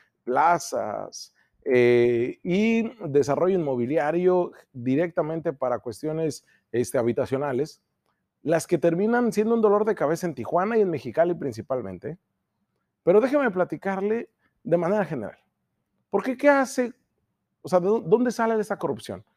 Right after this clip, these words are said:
¿Dónde salen todos estos que en, cuando es cuestiones de gobierno se llaman elefantes blancos, pero cuando son cuestiones de, eh, particulares termina siendo el acto de corrupción mayor? Porque son presupuestos sobregirados, malos materiales,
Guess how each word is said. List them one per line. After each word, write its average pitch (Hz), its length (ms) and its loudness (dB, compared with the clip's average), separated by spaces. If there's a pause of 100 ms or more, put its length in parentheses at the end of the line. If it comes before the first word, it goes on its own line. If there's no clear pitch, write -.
(200)
¿Dónde 226 220 4
salen 220 340 2
todos 208 320 4
estos 196 460 0 (200)
que 175 100 4
en, 175 220 4
cuando 160 320 6
es 196 200 6
cuestiones 208 480 2
de 175 60 2
gobierno 185 800 2 (160)
se - 200 2
llaman 190 240 4
elefantes 165 520 2
blancos, 196 500 2
pero 160 260 0
cuando 143 300 -2
son 185 160 -6
cuestiones 170 400 -4
de, 139 220 2 (320)
eh, 135 400 8
particulares 156 720 0
termina 165 340 -4
siendo 175 380 -2
el 156 100 -2
acto 143 200 -4
de 147 60 -4
corrupción 123 380 -8
mayor? 98 240 -6 (460)
Porque 185 180 -2
son 277 140 2
presupuestos 196 560 0
sobregirados, 123 760 -2 (800)
malos 220 320 6
materiales, - 720 -4